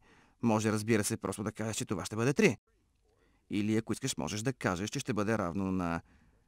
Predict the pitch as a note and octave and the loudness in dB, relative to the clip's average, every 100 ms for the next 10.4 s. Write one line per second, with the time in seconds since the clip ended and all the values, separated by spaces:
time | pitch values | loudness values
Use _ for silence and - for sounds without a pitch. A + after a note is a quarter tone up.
0 | _ - G#2+ F2 E2+ - - G2+ - F#2+ | _ -14 -4 0 2 0 -6 -6 -4 -4
1 | D#2+ - F#2+ G#2 C3+ E3 F#3+ - _ _ | -4 -6 -4 0 2 2 -2 -6 _ _
2 | _ - A2 A2 G2 F2+ F2 F2 B2+ D#3+ | _ -4 2 4 4 2 2 2 0 0
3 | - - - - - _ _ _ _ _ | -2 -4 -6 -10 -18 _ _ _ _ _
4 | _ _ _ _ - - G#2+ - E2+ C#2+ | _ _ _ _ -16 -14 -8 -2 -2 -2
5 | - - - C#3+ D#3 E3 D#3+ A2+ B2+ D#3+ | -6 -6 -4 -2 0 2 4 4 4 2
6 | - - - _ - G#2+ D2 D#2+ B2 A#2+ | -2 -8 -12 _ -14 -6 -4 -4 -4 -2
7 | G#2+ B2 F#3 F#3+ - F#2 E2 F#2+ A2 G2 | 0 2 2 0 -4 -6 -2 -2 -2 0
8 | A2 F#2+ - A#2 B2 - - _ _ _ | 0 0 0 0 0 -4 -10 _ _ _
9 | _ _ _ _ _ _ _ _ - G2+ | _ _ _ _ _ _ _ _ -6 -2
10 | G2+ G2 F#2 | 0 0 0